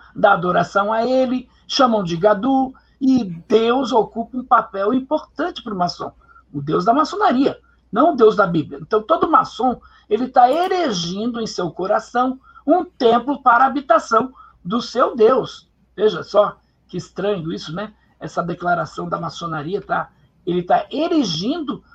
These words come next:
um templo ao seu Deus? Que história é essa, né? Vamos ver que história é essa, porque o maçom, é, não vai dizer isso pra você, você não é maçom. Então, quando alguém chama um Deus diferente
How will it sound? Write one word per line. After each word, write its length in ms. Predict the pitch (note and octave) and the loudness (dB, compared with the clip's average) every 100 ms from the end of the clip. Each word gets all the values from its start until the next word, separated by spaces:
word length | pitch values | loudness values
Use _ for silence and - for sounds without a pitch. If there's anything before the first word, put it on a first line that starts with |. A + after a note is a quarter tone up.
| _ | _
um 200 | - C4 | 2 2
templo 680 | - _ A3 D4+ D#4+ E3+ D3+ _ _ _ _ | 2 _ 2 2 2 -6 -14 _ _ _ _
ao 220 | - B3 | 0 0
seu 320 | B3+ A3+ F3+ | -2 -2 -2
Deus? 640 | C3+ C#3 F#3+ C#4+ F#3+ - - _ _ _ _ | -2 -6 -2 -2 -2 -10 -20 _ _ _ _
Que 80 | C#3+ | -16
história 440 | - - G3+ D#4+ | -6 2 2 4
é 60 | F#3 | 0
essa, 300 | - - D3+ | -4 -14 -12
né? 220 | G#3+ B3+ - _ _ _ | -8 -8 -12 _ _ _
Vamos 300 | - E3 F#3 | -12 -10 -6
ver 100 | G3+ | -8
que 80 | G#3+ | -8
história 300 | - G#3 B3 | -2 -2 0
é 80 | F3 | -4
essa, 180 | - | -6
porque 420 | - D#3+ - D#3 - _ _ _ | -14 -16 -12 -12 -12 _ _ _
o 80 | - | -8
maçom, 560 | E3 D#3 - G#3+ A3 C#3 - _ _ _ | -6 -4 -2 -2 -2 -4 -14 _ _ _
é, 380 | - - - - | -14 -12 -14 -12
não 260 | F#3 A3 G#3+ | -4 -2 2
vai 240 | - A3 | 2 0
dizer 320 | G#3+ E3+ F#3 | -2 -2 -2
isso 200 | E3 - | -2 -4
pra 120 | E3+ | -4
você, 340 | D#3+ D#3+ - C#3 | -4 -4 -6 -6
você 260 | D3+ - | -6 -6
não 160 | G3+ A#3 | -4 -2
é 60 | C4 | 2
maçom. 520 | D#4+ - F#3+ G#4 D#4 - _ _ _ _ _ _ _ _ _ _ | 0 0 -4 -4 -8 -18 _ _ _ _ _ _ _ _ _ _
Então, 300 | D4 D#4 C4 | 2 4 4
quando 220 | C#4+ D4 | 4 4
alguém 260 | C#4+ C4+ C4 | 4 4 0
chama 260 | - G#3 | 2 0
um 100 | G3+ | 0
Deus 220 | F3 F3 D#3 | -2 -2 -2
diferente 680 | D#3 D#3 D3+ A3+ A3+ - | -6 -6 -6 -6 -8 -12